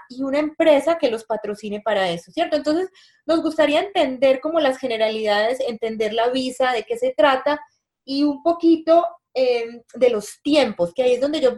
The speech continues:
siento que la gente puede estar más perdida, em, y tener, digamos, como menos información en cuanto a los tiempos y cuándo es que tienen que aplicar, cuándo es que tienen que suceder las cosas para que esas visas, pues, ocurran.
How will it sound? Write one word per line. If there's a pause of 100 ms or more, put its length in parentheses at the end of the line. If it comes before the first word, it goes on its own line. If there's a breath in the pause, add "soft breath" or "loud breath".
siento
que
la
gente
puede
estar
más
perdida, (440)
em,
y
tener,
digamos,
como
menos
información
en
cuanto
a
los
tiempos
y
cuándo
es
que
tienen
que
aplicar, (380 soft breath)
cuándo
es
que
tienen
que
suceder
las
cosas
para
que
esas
visas,
pues,
ocurran.